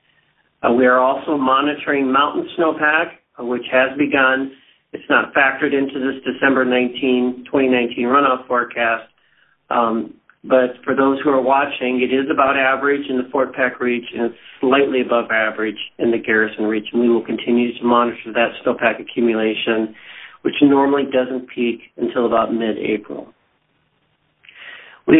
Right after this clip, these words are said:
expect the runoff to be above average in December based on current streamflow locations, uh, soil moisture, and the temperature and precipitation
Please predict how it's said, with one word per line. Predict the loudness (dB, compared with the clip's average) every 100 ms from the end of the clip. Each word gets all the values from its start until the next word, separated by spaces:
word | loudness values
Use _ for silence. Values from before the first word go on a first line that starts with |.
| 4
expect | 0 0
the | 0
runoff | 2 2 0 -4
to | -2
be | -2
above | 0 0 0
average | 0 0 -4 -4
in | -6
December | -6 -2 -2 0 0 0
based | -2 -2
on | -4 -4
current | -2 -2 -4
streamflow | -2 -2 0 0
locations, | 0 -2 -2 -2 -2 -2 -2 -4 -10 _ _ _ _ _ _ _ _ -4
uh, | 0 0 -2 0
soil | 4 4
moisture, | 2 0 -2 -2 -2 0
and | -2
the | -2
temperature | -4 -4 -4 -4
and | -4
precipitation | -6 -8 -8 -4 -4 -4